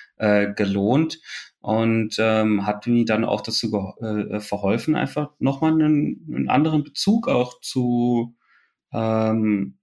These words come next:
zu Situationen zu bekommen, in denen ich vielleicht vorher, äh, blockiert hätte.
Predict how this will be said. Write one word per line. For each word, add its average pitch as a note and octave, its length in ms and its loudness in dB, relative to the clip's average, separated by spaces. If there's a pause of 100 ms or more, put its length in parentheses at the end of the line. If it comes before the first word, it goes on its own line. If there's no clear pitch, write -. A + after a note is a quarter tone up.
(280)
zu B2+ 120 0
Situationen C3 760 4
zu D3+ 160 -6
bekommen, D#3 460 2
in C3+ 80 4
denen C3 180 4
ich C3+ 160 0
vielleicht B2 300 2
vorher, C#3+ 560 0 (180)
äh, A#2+ 600 -4
blockiert C#3+ 460 0
hätte. F#3 420 -2